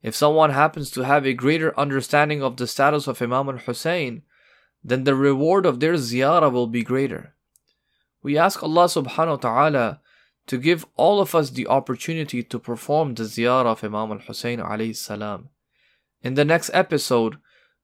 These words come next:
we'll read a narration regarding another act which is also of great importance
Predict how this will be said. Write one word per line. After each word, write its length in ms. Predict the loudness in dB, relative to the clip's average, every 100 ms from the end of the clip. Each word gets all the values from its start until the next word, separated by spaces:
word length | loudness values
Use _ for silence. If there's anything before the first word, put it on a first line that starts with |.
| -2
we'll 260 | 2 4
read 260 | 4 2 0
a 80 | -2
narration 720 | 0 2 2 0 -2 -4 -6 -6
regarding 600 | -4 2 4 4 2 -4
another 400 | -4 0 2 2 4
act 400 | 4 2 -6 -20 _ _ _ _
which 160 | -12 -8
is 80 | -4
also 720 | 0 0 2 2 2 2 -4 _
of 160 | -14 -6
great 240 | -2 0
importance 800 | -2 -6 -4 -4 -4 -10 -12 -16